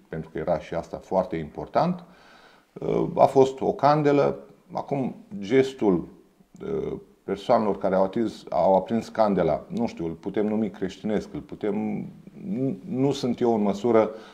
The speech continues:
să comentez acest lucru. Dar este cert că ceea ce s-a întâmplat la Spitalul Județean a fost o tragedie, o tragedie care pe mine personal m-a marcat foarte mult. Uh, m-am trezit într-un film care nu era al meu,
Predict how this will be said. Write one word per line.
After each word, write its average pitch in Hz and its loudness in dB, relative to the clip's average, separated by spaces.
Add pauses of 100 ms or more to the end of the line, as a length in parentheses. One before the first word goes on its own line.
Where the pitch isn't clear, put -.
(100)
să - 2
comentez 104 4
acest 92 2
lucru. 78 -4 (520)
Dar 104 6
este 107 2
cert 120 -2
că 101 2 (400)
ceea 120 4
ce 113 -2
s-a 98 -4
întâmplat 90 2
la 85 -2
Spitalul 92 -2
Județean 80 -2
a - -8
fost - -8 (320)
o 90 -6
tragedie, 92 0
o - 0
tragedie 92 0
care 85 -2
pe 98 -6
mine 95 -2 (200)
personal 101 0
m-a 92 2
marcat 82 -2
foarte 85 -2
mult. 110 -2 (720)
Uh, 90 0
m-am 123 6
trezit 127 2
într-un 110 0
film 107 0
care 95 4
nu 101 4
era 92 6
al 82 6
meu, 117 2